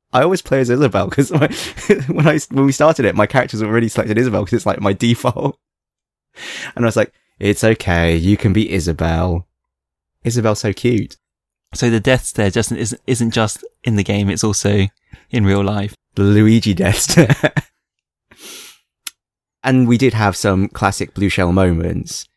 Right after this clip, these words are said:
Speaker 1: like the guy on my right who was in first place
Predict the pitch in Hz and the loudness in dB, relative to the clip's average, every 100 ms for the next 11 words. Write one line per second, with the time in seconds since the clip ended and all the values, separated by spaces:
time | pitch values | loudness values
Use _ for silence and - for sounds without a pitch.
0 | _ _ _ _ - 98 90 87 87 - | _ _ _ _ -4 -2 0 0 -2 -6
1 | - _ _ _ _ _ - 90 107 95 | -18 _ _ _ _ _ -6 -2 2 2
2 | 92 - 98 90 85 104 110 98 - _ | 2 -2 -2 0 0 2 0 0 -8 _
3 | _ 95 92 87 85 82 85 - _ - | _ -4 -2 0 2 0 -2 -6 _ -2
4 | 120 131 - - 110 82 80 - - | 0 0 -2 0 0 -2 -8 -14 -16